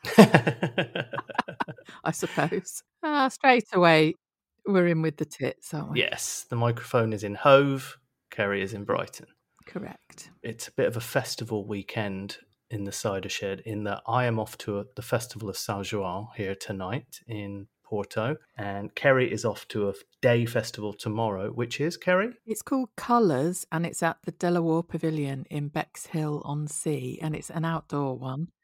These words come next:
Speaker 1: right on the beach, and all the artists are women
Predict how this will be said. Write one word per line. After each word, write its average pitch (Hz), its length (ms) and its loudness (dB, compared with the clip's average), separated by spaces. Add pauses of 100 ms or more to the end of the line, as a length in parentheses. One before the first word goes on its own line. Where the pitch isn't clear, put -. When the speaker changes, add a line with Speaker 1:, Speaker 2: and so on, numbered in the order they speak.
(300)
Speaker 1:
right 175 180 0
on 151 140 -2
the 151 80 -4
beach, - 580 -6 (540)
and 156 280 -2
all 220 180 0
the 208 140 4
artists 190 680 0
are 156 80 0
women 156 480 -2